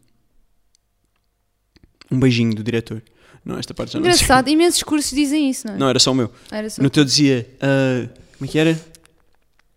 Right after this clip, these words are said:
Speaker 1: "Se formos só uma escola, somos uma escola a mais."
Speaker 2: Bem, bem
Speaker 1: E
Speaker 2: bom.
Speaker 1: eram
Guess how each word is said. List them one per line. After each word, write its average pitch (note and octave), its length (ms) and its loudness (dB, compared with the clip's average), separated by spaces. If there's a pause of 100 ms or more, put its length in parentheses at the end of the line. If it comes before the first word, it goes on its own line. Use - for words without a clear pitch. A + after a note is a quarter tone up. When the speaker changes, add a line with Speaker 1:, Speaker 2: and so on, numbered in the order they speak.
(140)
Speaker 1:
"Se - 140 -8
formos F3 260 8
só F3 160 10
uma D#3+ 180 6
escola, E3 420 8
somos D#3 320 6
uma D3 120 4
escola C#3 340 2
a B2 40 2
mais." A#2+ 400 -2 (260)
Speaker 2:
Bem, C4 460 0
bem D#4 140 2
Speaker 1:
E F4 60 8
Speaker 2:
bom. A3 40 12
Speaker 1:
eram G3 260 10